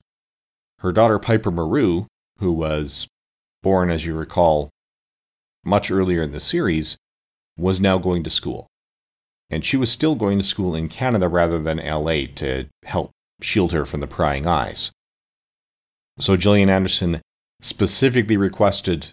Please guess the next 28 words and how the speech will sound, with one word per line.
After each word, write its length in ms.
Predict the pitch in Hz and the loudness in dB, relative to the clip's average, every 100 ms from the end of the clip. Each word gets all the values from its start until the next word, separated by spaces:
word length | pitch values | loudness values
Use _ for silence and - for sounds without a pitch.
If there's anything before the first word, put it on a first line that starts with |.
| _ | _
a 60 | - | -6
schedule 400 | - 104 92 87 | -4 0 2 2
that 120 | 85 | 0
would 120 | 82 | 0
allow 260 | 82 82 82 | 0 2 2
her 80 | 82 | 0
to 60 | |
take 380 | 78 - 80 - _ | -4 -4 -6 -8 _
two 140 | - 110 | -4 -2
or 60 | |
three 180 | 92 92 | 0 0
weeks 240 | 85 82 - | 0 0 2
on 220 | 90 87 | 2 2
and 100 | 82 | -2
two 140 | 92 | -2
or 60 | 82 | -2
three 180 | - 82 | -2 -2
weeks 240 | 78 - | -2 -2
off, 420 | - 98 82 - - _ _ _ _ - | 0 2 0 -4 -18 _ _ _ _ -12
so 120 | 87 | -8
she 200 | - 85 | -6 -4
could 100 | 92 | 0
alternate 400 | 113 139 98 87 | 2 0 0 -2
between 260 | 82 90 82 | -2 -4 -4
working 260 | 87 92 | -4 -4
on 80 | 82 | -2
the 100 | 85 | -2
X-Files 720 | 123 - - 82 78 78 - | -4 -4 -2 0 0 -2 -6